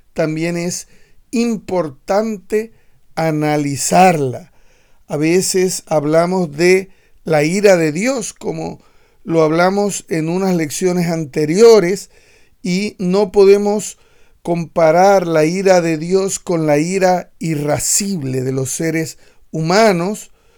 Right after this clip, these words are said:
Y hoy vamos a hablar de un concepto que también es importante aclarar, el arrepentimiento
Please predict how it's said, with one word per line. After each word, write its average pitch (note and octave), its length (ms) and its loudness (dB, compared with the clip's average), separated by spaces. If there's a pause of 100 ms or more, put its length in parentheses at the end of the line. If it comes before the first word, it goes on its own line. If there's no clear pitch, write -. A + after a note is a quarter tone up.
(460)
Y B3 480 -4
hoy G#3 400 4
vamos F3+ 600 -4
a D#3+ 100 -4
hablar F3+ 580 0 (460)
de F#3+ 480 2
un G#3+ 200 -6
concepto F3 1040 -6
que F3 380 -12 (340)
también E3+ 800 -6 (300)
es E3+ 720 -6 (100)
importante F3 1600 -6 (380)
aclarar, D3 1200 -2 (640)
el F3+ 440 -2 (180)
arrepentimiento D#3+ 2250 -2